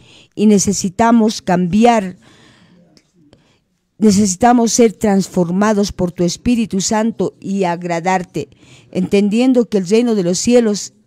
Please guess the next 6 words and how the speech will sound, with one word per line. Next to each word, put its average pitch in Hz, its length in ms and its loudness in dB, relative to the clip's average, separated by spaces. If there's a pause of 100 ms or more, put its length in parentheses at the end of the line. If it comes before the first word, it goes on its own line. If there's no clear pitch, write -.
(120)
es 208 240 -4
andar 190 480 -4
al 185 160 -4
agrado 180 720 -4 (720)
del 175 280 -2
Señor. 214 520 -2